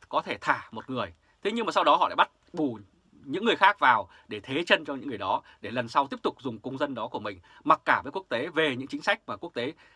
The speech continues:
cần phải ưu đãi cho Việt Nam nếu muốn Việt Nam thả công dân ra khỏi nhà tù.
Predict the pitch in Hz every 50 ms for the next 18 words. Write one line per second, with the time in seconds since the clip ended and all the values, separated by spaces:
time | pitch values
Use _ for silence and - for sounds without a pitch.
0 | _ _ 160 - 139 127 135 139 147 143 - - - 175 131 117 110 127 143 143
1 | 139 135 127 - _ - 143 156 175 208 196 165 160 208 190 151 - 135 131 127
2 | 127 - - 117 95 - - 131 127 139 127 123 120 _ _ _ _ _ - 113
3 | 143 135 135 107 98 101 95 123 107 92 90